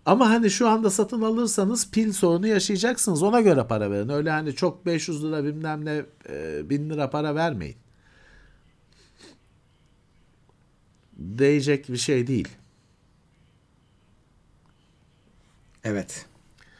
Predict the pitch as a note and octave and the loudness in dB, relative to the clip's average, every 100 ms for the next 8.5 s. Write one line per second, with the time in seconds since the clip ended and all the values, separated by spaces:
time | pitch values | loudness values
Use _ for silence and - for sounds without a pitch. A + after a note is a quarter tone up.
0 | _ _ - - - D3 F#3 G3 A3 A3 | _ _ -20 -12 -2 4 8 8 8 6
1 | G3+ G#3 G#3+ A3 F#3+ F3 F#3 G3 F3 G3 | 6 2 2 2 2 2 4 4 4 2
2 | A#3+ A3+ C3+ G2+ - C3 E3 E3+ A3 A3+ | 2 2 2 0 2 2 2 2 2 0
3 | - G#3+ A3+ G#3+ G3 G3 G3+ G#3 G#3+ G3+ | 2 2 4 2 2 2 0 2 2 2
4 | D#3 C3+ C3+ C3+ B2 B2+ C#3+ C#3 - D4+ | 0 0 0 0 -2 -4 -2 0 -2 0
5 | C4 G#3+ D3 A2 - G2 C#3 E3+ A2+ - | 4 4 2 0 -2 0 2 2 0 -2
6 | G#2 - G3 C3 C3+ A2+ A2 - - B2 | -8 4 6 6 4 0 -4 -12 -10 2
7 | F#3+ A3+ G3+ D3+ B2 G#2 A2+ G2 F#2+ F#2 | 6 8 8 4 0 0 -2 -2 -4 -6
8 | D#2+ C2 B1+ - | -4 -8 -10 -20